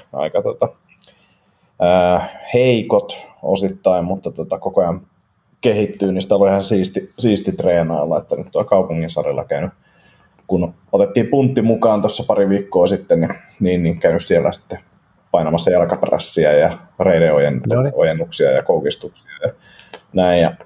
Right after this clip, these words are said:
Speaker 1: pakko kertoa tästä, niin kuin, tämmönen ensimmäinen kokemus, kun meni sinne, niin, niin, niin,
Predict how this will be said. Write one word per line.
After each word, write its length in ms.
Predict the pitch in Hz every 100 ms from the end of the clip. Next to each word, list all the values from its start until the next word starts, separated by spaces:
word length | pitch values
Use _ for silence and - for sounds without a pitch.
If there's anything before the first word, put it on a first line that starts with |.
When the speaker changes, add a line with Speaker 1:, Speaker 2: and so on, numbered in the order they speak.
| _ _ _ _ -
Speaker 1:
pakko 220 | 95 92
kertoa 320 | 117 110 110
tästä, 320 | 110 113 110 107
niin 120 | 104
kuin, 100 | 104
tämmönen 260 | 107 110 117
ensimmäinen 420 | 110 101 104 101 - _ _ _ _ _ _ _ - - _ -
kokemus, 400 | 117 104 107 101
kun 120 | 113
meni 240 | 110 107 104
sinne, 300 | 101 104 98
niin, 320 | 98 92 -
niin, 280 | 101 98 98
niin, 260 | 98 95